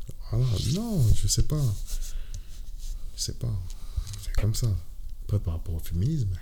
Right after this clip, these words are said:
hein. Pour les femmes, c'est dur. Pour les relations homme-femme, c'est compliqué. Après, féminisme, on n'est plus en relation homme-femme. On est plus sur tout ce qui est, euh, tout ce qui est, comment on va dire ça ?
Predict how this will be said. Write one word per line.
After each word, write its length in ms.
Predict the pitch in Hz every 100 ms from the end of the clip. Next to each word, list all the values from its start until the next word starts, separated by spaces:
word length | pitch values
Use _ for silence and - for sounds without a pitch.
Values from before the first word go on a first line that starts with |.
| -
hein. 80 | 110 - - - - - - - - - - - - - - - - - - - - - - - - - - -
Pour 100 | 76
les 100 | 71
femmes, 200 | - 101
c'est 120 | -
dur. 280 | 107 156 147
Pour 140 | - 82
les 60 | - - -
relations 360 | 123 143 151 151 151
homme-femme, 340 | 139 147 127
c'est 160 | - 101
compliqué. 420 | 95 104 95 101
Après, 260 | 87 - 113
féminisme, 540 | - 95 110 95 82
on 40 | 85
n'est 120 | 85
plus 260 | - 107
en 60 | 90
relation 300 | 85 85 -
homme-femme. 320 | - 101 110 - - - - - - -
On 60 | 90
est 60 |
plus 140 | - 104
sur 280 | 85 80 -
tout 120 | 98
ce 100 | -
qui 180 | 98 90
est, 100 | 87
euh, 80 | 85 - 90 - - - - - - - - - -
tout 100 | 87
ce 120 | -
qui 140 | -
est, 100 | 85 -
comment 140 | 87
on 20 |
va 60 | 85
dire 180 | 85
ça ? 120 | -